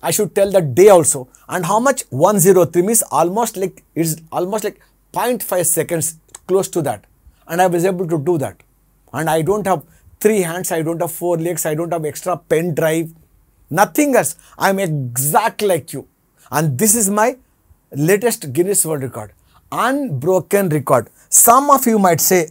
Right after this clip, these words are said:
"Jay Simha sir, in my institute also we got one coach who can do this date and day." If somebody could have done that,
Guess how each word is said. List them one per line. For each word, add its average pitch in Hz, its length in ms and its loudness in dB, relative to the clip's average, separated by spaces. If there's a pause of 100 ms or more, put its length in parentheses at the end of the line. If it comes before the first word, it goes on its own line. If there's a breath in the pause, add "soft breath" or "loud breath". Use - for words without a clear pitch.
(100)
"Jay 185 180 4
Simha 190 380 0
sir, 214 340 6 (300 soft breath)
in 226 240 2
my 190 480 4
institute 233 420 2
also 208 300 6
we 190 100 2
got 202 280 0
one 170 260 -6 (100)
coach 220 420 4 (280)
who 233 220 2
can 180 380 0
do 247 260 0
this 160 220 0
date 170 380 -2
and 147 220 -4
day." 135 160 -8 (200)
If 165 140 -4
somebody 160 380 -4
could 165 160 -4
have 131 180 -2
done 143 240 -6
that, 131 260 -8